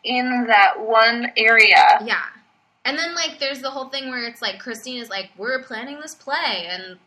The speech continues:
Speaker 2: in the play, like, then we're gonna murder everybody." And, and, like, I didn't, <laughs> I didn't understand. I don't know. Maybe I'm just, like, maybe this book went over my head.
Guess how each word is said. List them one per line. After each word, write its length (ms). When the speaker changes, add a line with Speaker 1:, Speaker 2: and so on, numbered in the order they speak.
Speaker 2:
in 80
the 80
play, 500
like, 300
then 120
we're 100
gonna 200
murder 320
everybody." 580
And, 220
and, 240
like, 220
I 100
didn't, 240
<laughs> 340
I 60
didn't 220
understand. 800
I 60
don't 180
know. 380
Maybe 160
I'm 140
just, 220
like, 60
maybe 280
this 180
book 240
went 180
over 160
my 160
head. 360